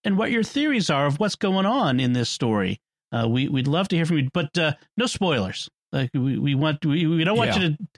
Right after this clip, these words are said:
Speaker 1: to read ahead, shall we say, but
Speaker 2: Yeah.
Speaker 1: just based on what
Speaker 2: If,
Speaker 1: you
Speaker 2: if,
Speaker 1: heard.
Speaker 2: if you know the Paul Bennewitz story, don't spoil it for other people.
Speaker 1: <laughs> Exactly, exactly.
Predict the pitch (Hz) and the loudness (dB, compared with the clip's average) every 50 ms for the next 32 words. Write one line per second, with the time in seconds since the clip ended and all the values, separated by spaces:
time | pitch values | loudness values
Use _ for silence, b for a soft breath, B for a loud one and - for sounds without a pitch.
0 | B B B _ - 165 147 175 214 190 156 135 131 160 127 104 95 113 - - | B B B _ -2 0 0 2 2 0 0 0 0 0 0 0 -2 -4 -8 -4
1 | - 127 107 107 107 - - 101 95 - 180 180 - - - 208 113 98 - 269 | -4 -2 0 0 -2 -2 -4 -6 -4 -4 -6 -6 -6 -4 -2 0 2 2 2 0
2 | - - 302 294 226 - 269 240 226 233 - 202 185 160 170 151 120 104 101 - | 0 0 -2 -2 0 0 0 0 2 2 2 2 2 2 2 2 0 -2 -2 -4
3 | - B B B B _ 135 139 - - 160 156 156 160 160 165 160 156 135 - | -8 B B B B _ -2 -2 0 0 0 2 2 2 2 2 0 0 -2 -2
4 | - 143 139 131 127 127 123 120 117 113 - - - 117 110 107 107 104 98 101 | -2 0 0 2 2 2 2 0 0 -2 -4 -4 -2 0 2 2 2 0 0 0
5 | 117 110 110 98 - - - 101 98 95 92 90 - - 90 82 78 78 73 - | 0 0 0 -2 -4 -4 -2 0 2 2 2 0 0 0 0 0 0 0 -2 -2
6 | 69 65 - - - - _ _ _ _ - 185 151 - - 196 185 156 - - | -4 -4 -4 -6 -8 -8 _ _ _ _ -4 -4 -2 0 0 0 0 0 -2 -2
7 | - - - - - - - - 123 113 - - 95 107 _ - - - | -4 -4 -4 -4 -8 -6 -4 -4 -4 -2 -2 -6 -6 -6 _ -12 -14 -14